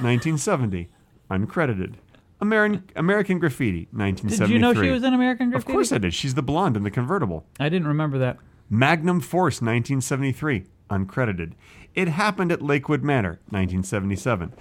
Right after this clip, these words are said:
Speaker 1: Billy Jack Goes to Washington, nineteen seventy-seven. Zuma Beach, nineteen seventy-eight. Yesterday's Hero, nineteen seventy-nine. Nothing Personal, nineteen eighty. Totally Mini, nineteen eighty-seven. Serial Mom, nineteen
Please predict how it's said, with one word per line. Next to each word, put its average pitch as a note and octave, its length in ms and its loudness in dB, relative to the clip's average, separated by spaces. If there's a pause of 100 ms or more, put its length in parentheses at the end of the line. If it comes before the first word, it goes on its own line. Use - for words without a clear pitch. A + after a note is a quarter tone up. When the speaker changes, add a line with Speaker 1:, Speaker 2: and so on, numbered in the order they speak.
(320)
Speaker 1:
Billy C4 300 2
Jack B2 400 0
Goes D3 280 0
to D#3 100 0
Washington, C#3+ 640 -2 (120)
nineteen G2+ 360 -2
seventy-seven. G2+ 760 -4 (260)
Zuma B3 440 0
Beach, E3+ 540 -2
nineteen D3 460 -2
seventy-eight. A2+ 720 -4 (360)
Yesterday's B2 760 -2
Hero, G#3 540 0
nineteen G2+ 400 -2
seventy-nine. B2+ 760 -2 (180)
Nothing B3+ 400 -2
Personal, F#3+ 600 -4
nineteen G#2 520 -2
eighty. A#2 380 -4 (260)
Totally E3 540 4
Mini, G#3 500 0 (100)
nineteen C3 440 0
eighty-seven. A#2+ 640 0 (220)
Serial A#3+ 600 2
Mom, G2 460 2
nineteen C3 480 0